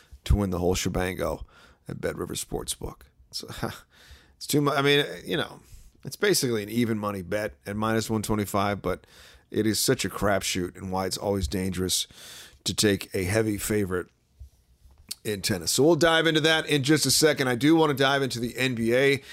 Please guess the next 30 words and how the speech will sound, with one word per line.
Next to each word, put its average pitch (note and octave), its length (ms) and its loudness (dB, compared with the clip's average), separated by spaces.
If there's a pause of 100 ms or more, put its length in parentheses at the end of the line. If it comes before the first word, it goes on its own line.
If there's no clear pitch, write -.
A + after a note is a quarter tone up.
(300)
and G#2+ 360 0
the, G#2+ 380 -2
the, A2 280 -6
the - 240 -4
greatest, B2+ 600 2
uh, G#2 320 2 (120)
known A#2+ 600 0
story B2 500 2
to G#2 120 -8
man B2 400 -2
that A2+ 180 -2 (480)
now A#2+ 500 0 (340)
gets A#2 200 0
some, G2 280 -8 (1600)
gets A2+ 240 0
some G#2 140 -4
play B2+ 280 2
on, A2+ 400 0 (120)
online A#2+ 640 2
with A2+ 280 -2 (760)
breaking A#2+ 440 2
news B2+ 300 4
about A2+ 220 2
Bradley B2 360 4
Beal's A#2+ 300 4
gonna A2+ 160 0
opt A#2+ 320 -2
out B2 180 4
of B2 120 4
his A2+ 320 0